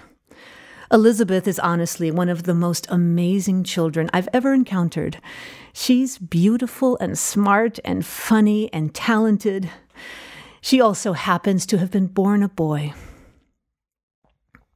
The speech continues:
Ever since she was able to communicate and have her own personality,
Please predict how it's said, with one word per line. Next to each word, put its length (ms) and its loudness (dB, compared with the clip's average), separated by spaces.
Ever 160 4
since 260 0
she 140 0
was 160 0
able 200 0
to 120 -10
communicate 640 0
and 100 -4
have 160 0
her 140 2
own 240 2
personality, 880 0